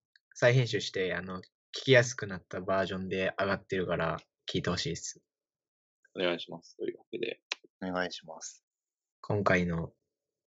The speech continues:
Speaker 1: 質問箱はこんなもんかな。
Speaker 2: ちゃんと答えられてんの、これ。
Speaker 1: 答えられてるよ。
Speaker 2: <laughs> おっと、新し-、これは、まだありますね、メールが。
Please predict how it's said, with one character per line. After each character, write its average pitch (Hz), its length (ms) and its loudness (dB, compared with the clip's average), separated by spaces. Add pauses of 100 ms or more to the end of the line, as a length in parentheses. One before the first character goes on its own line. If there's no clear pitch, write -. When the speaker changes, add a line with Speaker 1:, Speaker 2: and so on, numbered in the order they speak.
Speaker 1:
質 - 200 -2
問 85 140 2
箱 82 220 -4
は 82 40 -4
こ 85 120 -4
ん 85 40 -2
な 85 60 -2
も 85 100 0
ん 80 40 -4
か 82 100 -2
な。 123 160 2 (680)
Speaker 2:
ち - 100 2
ゃ - 40 6
ん - 60 0
と 208 120 6
答 107 180 8
え 107 60 10
ら 120 80 10
れ 135 80 6
て 156 100 0
ん - 20 0
の、 95 60 2
こ 90 100 0
れ。 95 220 -4 (920)
Speaker 1:
答 139 260 10
え 127 40 12
ら 131 80 6
れ 147 100 8
て 156 100 2
る 160 120 8
よ。 - 120 0 (680)
Speaker 2:
<laughs> 185 460 -10 (220)
お 143 140 8
っ - 20 -16
と、 101 320 6 (580)
新 160 380 6
し-、 - 160 -6 (420)
こ - 140 -4
れ 160 120 6
は、 151 380 8 (680)
ま 123 140 6
だ 139 100 8
あ 120 40 8
り 92 80 2
ま 95 120 0
す 104 80 -8
ね、 98 340 0
メ 98 240 2
ー 95 40 4
ル 92 120 2
が。 87 240 -2